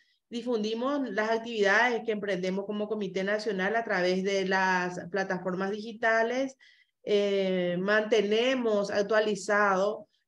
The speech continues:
el directorio de los comités, eh, de equidad de género del sector del movimiento cooperativo y, eh, motivamos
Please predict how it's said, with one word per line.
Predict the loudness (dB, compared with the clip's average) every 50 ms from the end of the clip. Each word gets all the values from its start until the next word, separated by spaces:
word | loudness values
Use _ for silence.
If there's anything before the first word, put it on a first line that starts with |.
| _ 0
el | 2 4 4
directorio | 6 4 4 4 4 2 2 2 4 6 6 6 6 6 4 4 4
de | 4 2
los | 2 0 0
comités, | -2 -4 -4 -4 -4 -2 0 2 2 4 4 4 4 2 0 -6 -12 -4
eh, | -2 0 2 2 2 2 2 2 2
de | 2 0
equidad | 0 0 0 2 2 2 2 2
de | 0
género | -2 -2 -2 0 0 2 2 4 4
del | 4 4 2 2
sector | 0 0 -2 -2 -2 0 2 2 2 2
del | 2 0 0
movimiento | -2 -2 -2 -2 -2 -2 -2 -2 -2
cooperativo | -2 -2 -2 0 0 0 0 -2 -2 -6 -6 -4 -2 -2 0 0 -2 -2 -6 -14 -20 _ _ _ _ _ _ -6
y, | -2 2 2 2 2 2 0 0
eh, | 2 4 4 4 4 2 0
motivamos | 0 0 0 0 0 0 0 2 2 2 2 2 2 0 0 -2 0 0 0 -2 -4 -6